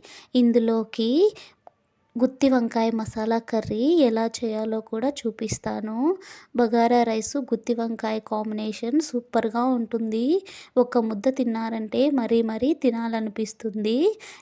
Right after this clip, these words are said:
ఇంకెందుకు ఆలస్యం, ఈ రెసిపీ ఎలా చేయాలో చూసేద్దాము. ఇక్కడ నేను బగారా రైస్ కోసం మామూలు రైస్ ఒక గ్లాస్ తీసుకుంటున్నాను.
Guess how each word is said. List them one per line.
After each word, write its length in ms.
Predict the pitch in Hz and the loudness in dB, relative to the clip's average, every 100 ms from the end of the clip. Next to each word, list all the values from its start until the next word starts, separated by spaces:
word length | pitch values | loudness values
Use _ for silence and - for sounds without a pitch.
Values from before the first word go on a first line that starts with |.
| - | 2
ఇంకెందుకు 520 | 254 254 254 254 240 | 4 6 4 2 0
ఆలస్యం, 520 | 233 233 233 - 330 403 - | 0 0 0 0 0 0 -2
ఈ 100 | 233 | 0
రెసిపీ 380 | 226 226 - 226 | 2 0 -2 -2
ఎలా 220 | 220 220 226 | 0 0 -2
చేయాలో 420 | 233 214 214 285 339 | -4 -4 0 0 2
చూసేద్దాము. 840 | 240 226 226 208 202 208 208 277 403 - _ _ _ _ _ _ _ _ _ _ _ _ _ - _ 254 | 2 2 -2 -4 -4 -4 0 0 0 -6 _ _ _ _ _ _ _ _ _ _ _ _ _ -20 _ -6
ఇక్కడ 300 | 254 - 233 | -4 -2 0
నేను 320 | 233 226 226 240 330 381 | 2 0 0 2 2 2
బగారా 400 | 247 208 226 240 | 0 0 0 0
రైస్ 260 | 233 208 - | 0 -4 -6
కోసం 380 | - 220 226 226 302 311 | -6 -6 -4 -4 -2 0
మామూలు 440 | 220 214 226 226 | 0 0 0 0
రైస్ 320 | 214 214 226 | 0 -2 -2
ఒక 160 | 277 262 | -2 -2
గ్లాస్ 360 | 240 214 220 226 | 0 -2 -4 -4
తీసుకుంటున్నాను. 920 | 226 214 - 208 208 214 208 202 214 | -4 -4 -6 -10 -8 -6 -6 -4 -2